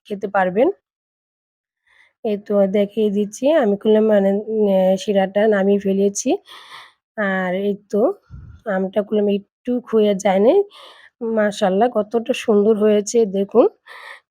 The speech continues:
উম, আর কি যেমন যেভাবে আমটা দিয়েছি শিরা টুপু টুপু ভরা,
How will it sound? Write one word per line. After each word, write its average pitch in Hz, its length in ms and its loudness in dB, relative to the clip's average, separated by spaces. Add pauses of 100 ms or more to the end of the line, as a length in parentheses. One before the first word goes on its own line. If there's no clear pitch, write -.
উম, 226 380 4
আর 214 220 4
কি 254 160 -2 (160)
যেমন 226 360 4 (580)
যেভাবে 240 380 6
আমটা 220 280 0
দিয়েছি 226 460 0
শিরা 226 300 0
টুপু 240 320 0
টুপু 262 280 -2
ভরা, 214 340 2